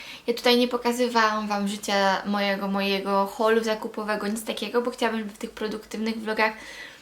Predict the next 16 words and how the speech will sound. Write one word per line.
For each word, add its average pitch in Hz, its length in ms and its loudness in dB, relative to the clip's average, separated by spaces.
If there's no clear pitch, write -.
nie 262 220 0
było 214 220 6
takich 196 300 -4
rzeczy. 202 240 -4
Chciałabym, 214 300 -2
żeby 190 140 -6
w 185 80 -8
zwykłych 254 400 2
vlogach 240 400 2
były, 226 300 2
a 226 120 4
tutaj 233 340 0
chciałabym 202 540 -4
właśnie 202 260 -4
takie 196 180 -10
typowo 202 580 -4